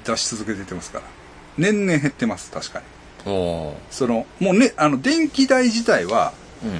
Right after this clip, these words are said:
Speaker 2: うん。
Speaker 1: もう加減なんですよ。だから、三百八十円ぐらい。
Speaker 2: はい。
Speaker 1: なんですけど、その内訳がね、
Speaker 2: うん。
Speaker 1: あの、その、使用量がブワー減っていってます。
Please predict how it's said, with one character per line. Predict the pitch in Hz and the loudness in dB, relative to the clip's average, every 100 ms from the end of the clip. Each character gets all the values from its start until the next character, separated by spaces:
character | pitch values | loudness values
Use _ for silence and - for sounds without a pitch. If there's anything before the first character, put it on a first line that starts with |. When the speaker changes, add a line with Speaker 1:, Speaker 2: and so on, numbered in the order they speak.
| 69 - - - | -8 -16 -10 -2
Speaker 2:
う | |
ん。 | |
Speaker 1:
も | 123 | 0
う | |
加 | - 139 | 0 0
減 | 135 147 | 2 2
な | 131 | 0
ん | - | -4
で | |
す | - | -12
よ。 | - | -18
だ | |
か | - - - - - - | -20 -20 -20 -20 -20 -10
ら、 | 120 | -6
三 | - 143 156 | 0 2 4
百 | 120 104 95 85 | 2 2 -4 -8
八 | 80 120 113 | -6 -4 -4
十 | 98 87 | -4 -6
円 | 80 | -8
ぐ | 71 | -12
ら | |
い。 | - - - - - 95 | -16 -18 -20 -10 -8 -4
Speaker 2:
は | 139 | -6
い。 | - - - - - | -8 -20 -20 -14 -2
Speaker 1:
な | 143 | 0
ん | |
で | 135 | 2
す | - | 4
け | 175 | 4
ど、 | 185 120 | 6 4
そ | 190 | 2
の | 180 175 - - 214 | 2 0 -4 -4 0
内 | 240 247 | 2 4
訳 | 226 226 | 4 4
が | 196 185 | 2 0
ね、 | 226 - - | -4 -10 -10
Speaker 2:
う | 208 | -6
ん。 | - - - - - | -6 -8 -18 -18 -4
Speaker 1:
あ | 101 | -2
の、 | 98 95 87 87 80 - - - - - - - | -2 -4 -4 -4 -6 -10 -18 -20 -18 -18 -18 -10
そ | - 110 | -4 -2
の、 | 95 - - - | -2 -8 -10 -2
使 | - 160 | 0 6
用 | 208 226 | 8 8
量 | 165 | 6
が | 90 85 - | 2 -6 -10
ブ | 127 170 | -6 -2
ワ | 98 - | 0 0
ー | |
減 | 127 | 0
っ | - | -4
て | 104 | -8
い | |
っ | |
て | - | -8
ま | 82 | -10
す。 | - | -12